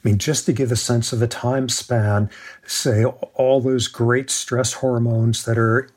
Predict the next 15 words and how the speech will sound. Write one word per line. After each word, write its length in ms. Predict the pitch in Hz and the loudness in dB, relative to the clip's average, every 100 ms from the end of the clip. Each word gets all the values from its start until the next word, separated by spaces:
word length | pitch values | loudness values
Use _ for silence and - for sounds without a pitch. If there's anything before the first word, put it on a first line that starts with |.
| - | -4
increasing 640 | 131 131 - 127 - 127 | -4 -4 -4 -4 -2 -2
the 60 | 120 | -2
sharpness 760 | - - 117 127 127 123 120 131 | -2 0 0 0 -2 -4 -4 -4
of 100 | 127 | -4
your 180 | 127 | -4
brain 720 | 117 - 120 120 120 120 120 117 | -6 -4 -2 0 0 0 0 0
and 140 | 117 | -2
its 160 | 117 143 | -4 -4
energy 480 | 123 135 131 - | 0 0 0 -4
usage, 480 | 117 120 120 147 - | -2 -2 -2 -4 -4
all 240 | 120 120 120 | -4 -4 -2
of 60 | |
that 280 | 107 117 - | -2 -2 -2
within 380 | 117 110 110 113 | -2 0 0 0
minutes. 540 | 151 123 123 - - | 0 0 0 -4 -10